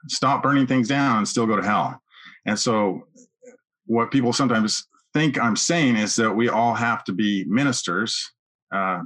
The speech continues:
but I, what I'm saying is we all have to be evangelists. We all have to, um, be God's people overtly and explicitly and unashamedly. And the world is telling us that we should be ashamed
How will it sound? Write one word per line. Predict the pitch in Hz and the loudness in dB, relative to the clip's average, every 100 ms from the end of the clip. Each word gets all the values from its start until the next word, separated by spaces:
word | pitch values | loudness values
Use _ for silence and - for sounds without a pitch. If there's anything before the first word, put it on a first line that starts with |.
| - _ | -14 _
but | 107 | -2
I, | 107 104 - - _ _ _ | -2 -2 -10 -20 _ _ _
what | 87 110 | -4 -2
I'm | 110 | 0
saying | 127 117 | 0 0
is | 104 | 2
we | 110 | 2
all | 110 | 2
have | 107 104 | 0 -2
to | |
be | 95 | -2
evangelists. | 98 123 156 80 73 - | 0 0 0 -2 -4 -2
We | 101 | 0
all | 101 | 0
have | 98 104 95 | 0 -2 -2
to, | - 95 90 - - - - _ _ _ - | -2 0 -2 -8 -20 -20 -20 _ _ _ -2
um, | 90 85 | 0 0
be | 85 107 | 0 2
God's | 110 117 123 - | 2 2 0 -2
people | 104 98 113 113 - | -4 -2 -2 -2 -4
overtly | 101 87 110 117 120 120 120 | -4 -2 -2 0 2 2 0
and | 98 98 92 | -2 -2 -2
explicitly | 98 - - - 113 - 117 117 117 | -4 -4 -4 -2 0 0 0 2 2
and | 117 104 | 2 0
unashamedly. | - 123 123 143 143 117 92 92 120 123 _ _ _ - | 2 2 2 2 2 2 0 -2 -4 -6 _ _ _ -8
And | 104 104 101 | -4 -2 -2
the | 101 | 0
world | 127 165 120 | 0 2 0
is | - | 0
telling | 127 123 | 0 2
us | 117 104 - - - | 2 0 -4 -6 -4
that | 107 98 | -2 0
we | 107 | 0
should | - 233 151 | 2 2 2
be | 117 | 2
ashamed | - 104 127 180 | 0 0 0 -2